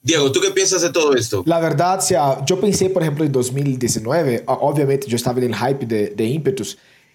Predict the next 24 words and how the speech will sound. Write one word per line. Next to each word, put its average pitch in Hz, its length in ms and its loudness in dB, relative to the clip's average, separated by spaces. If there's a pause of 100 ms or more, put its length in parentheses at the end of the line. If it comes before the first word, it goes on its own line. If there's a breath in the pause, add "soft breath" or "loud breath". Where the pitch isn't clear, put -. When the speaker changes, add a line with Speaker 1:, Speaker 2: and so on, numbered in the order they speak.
(140 soft breath)
Speaker 2:
Yo 185 140 0
pensé 185 260 2
que 175 160 2
la, 143 380 2
Speaker 1:
<laughs> - 20 -8
Speaker 2:
la 135 160 4
uesg 139 300 2
LATAM 151 580 0
sería 147 760 0
ese 147 260 0
punto 151 320 -4
donde 127 420 0
empezaríamos 139 800 -2
a 117 80 0
ver 131 240 0
más 139 260 -2
eventos 131 400 0
lan, 113 320 0 (380 soft breath)
lan, 117 480 -2
¿no? 127 400 -4
Porque 127 500 0
cuando 165 200 0
anunciaron 175 460 0
que 170 380 0